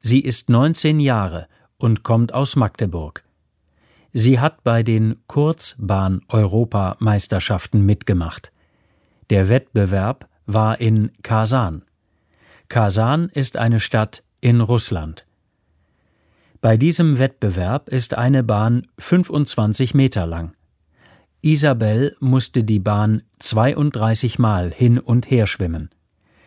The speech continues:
Sie war als Dritte fertig. Dafür bekam sie eine Bronzemedaille.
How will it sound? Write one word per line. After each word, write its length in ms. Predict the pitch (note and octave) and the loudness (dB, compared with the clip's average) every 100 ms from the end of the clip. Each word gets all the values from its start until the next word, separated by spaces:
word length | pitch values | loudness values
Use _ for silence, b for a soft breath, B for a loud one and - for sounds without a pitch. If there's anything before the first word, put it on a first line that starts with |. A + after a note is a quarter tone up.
| b b b | b b b
Sie 240 | - G#2+ G#2+ | -2 0 2
war 220 | A2+ A2 | 2 0
als 300 | G#2 G2 - | -2 -4 -4
Dritte 400 | A2+ B2+ - C3+ | 0 0 0 -2
fertig. 580 | - G2 E2+ F2+ - - _ _ _ _ _ - | 0 -2 -4 -10 -14 -18 _ _ _ _ _ -8
Dafür 440 | G#2 G2+ - C3+ | -4 -2 2 2
bekam 460 | C3 C3 - B2 B2 | 2 -2 -2 0 0
sie 140 | A#2+ | 0
eine 240 | A2+ A#2 B2 | 0 0 0
Bronzemedaille. 960 | A#2 D3+ C#3 G2+ F2 F2+ F2+ E2 E2+ | 2 0 2 -2 -4 -6 -6 -6 -10